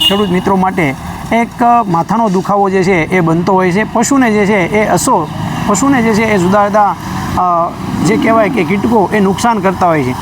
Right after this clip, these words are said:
એમાંય ખાસ કરીને જે છે એ બગાસ છે, ઈતરડી છે, અ, જૂ છે, લાણું છે, અ,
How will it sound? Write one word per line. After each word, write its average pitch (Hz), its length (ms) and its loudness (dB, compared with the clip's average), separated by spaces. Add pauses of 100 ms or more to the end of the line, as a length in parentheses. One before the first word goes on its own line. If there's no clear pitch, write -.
(300)
એમાંય 254 200 2
ખાસ 214 260 -2
કરીને 226 320 0
જે 220 120 0
છે 214 460 -2
એ 214 180 0 (100)
બગાસ 196 460 0
છે, 196 280 0
ઈતરડી 208 440 2
છે, 190 200 2
અ, - 580 -4
જૂ 180 300 2
છે, 180 380 0
લાણું 202 360 0
છે, 196 260 0
અ, - 840 -2